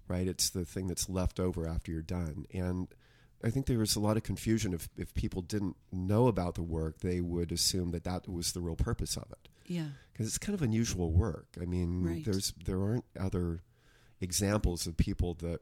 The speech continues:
Speaker 1: work visually with groups in a way to capture things
Speaker 2: Mm-hmm.
Speaker 1: in the moment. For me, the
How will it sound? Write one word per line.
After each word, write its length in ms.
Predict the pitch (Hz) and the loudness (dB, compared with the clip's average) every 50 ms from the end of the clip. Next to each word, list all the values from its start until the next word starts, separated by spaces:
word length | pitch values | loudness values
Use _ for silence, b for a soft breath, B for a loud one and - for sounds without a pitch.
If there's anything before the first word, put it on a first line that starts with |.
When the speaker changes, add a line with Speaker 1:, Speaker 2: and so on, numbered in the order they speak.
| _ - | _ -12
Speaker 1:
work 400 | - 85 82 95 95 - 101 87 | -6 0 2 2 2 2 0 -2
visually 500 | 95 95 98 98 - 101 95 90 87 87 | 2 2 2 2 2 2 0 0 0 0
with 280 | 82 82 82 82 78 | 0 -2 -2 -2 -2
groups 320 | - 95 90 82 - - 76 | -2 0 0 0 0 0 0
in 80 | 87 | 0
a 40 | 87 | -2
way 180 | 82 85 82 82 | -2 -2 -4 -4
to 100 | - 92 | -6 -8
capture 380 | - 95 87 82 - - 90 | -6 -6 -6 -6 -6 -6 -8
things 440 | - - 87 82 78 80 76 - - B B B B B | -4 -4 -2 -2 -2 -2 -4 -6 -8 B B B B B
Speaker 2:
Mm-hmm. 200 | 170 160 156 101 | -4 -2 2 2
Speaker 1:
in 100 | 95 92 | 4 4
the 60 | 90 | 4
moment. 480 | 87 90 87 87 92 90 85 - - - | 4 4 4 4 4 4 2 0 -2 -4
For 160 | - - 90 | -2 0 2
me, 340 | 92 98 110 131 151 160 139 | 2 4 4 6 6 6 6
the 240 | 104 - 92 87 | 6 6 4 4